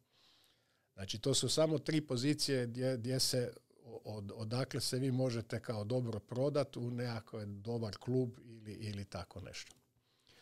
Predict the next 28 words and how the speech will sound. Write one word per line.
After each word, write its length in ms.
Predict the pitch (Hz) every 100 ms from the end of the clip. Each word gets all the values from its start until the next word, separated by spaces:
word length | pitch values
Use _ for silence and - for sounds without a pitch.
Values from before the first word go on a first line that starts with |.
| - _ _ _ _ _ _ _ -
A 300 | 107 98 90 - _ -
ostalo, 680 | 143 - - 165 165 160 - - _ _ 117 107
znači, 460 | 110 110 - 120 110
ja, 260 | 104 101 107
ja 180 | 107 113
znam, 380 | 127 139 127 -
ima 200 | - 120
masu 340 | 117 147 143 123
trenera 540 | - 143 156 143 147 - - _ _
koji 240 | - 120 117
su, 260 | - 139
ono, 300 | 135 127 110 101 107 104 101 110 110 104
nisu, 380 | 107 127 - 104 92 -
ja 180 | 110 113
ih 120 | 101
znam, 380 | 113 139 98 90
ali 240 | 98 98
nisu 320 | 113 127 -
nekakva, 560 | 131 131 120 - 117 113
kad 260 | - 110 104 117 165
pogledate 440 | - 113 131 113 120
njihov 320 | 123 120 101
C 180 | - 113
V, 240 | 113 156 - - _ -
kako 240 | 151 113
ćete 300 | - 92 92
ih 80 | 98
prodat? 480 | - 80 - -